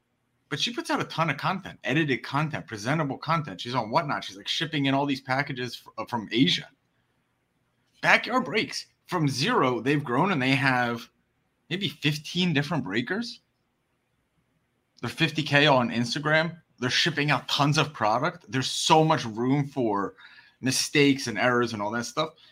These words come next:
My point is all three of those businesses get a little backlash, but all three of them,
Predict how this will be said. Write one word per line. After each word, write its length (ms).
My 140
point 320
is 200
all 220
three 160
of 60
those 160
businesses 460
get 240
a 60
little 200
backlash, 480
but 180
all 200
three 220
of 100
them, 280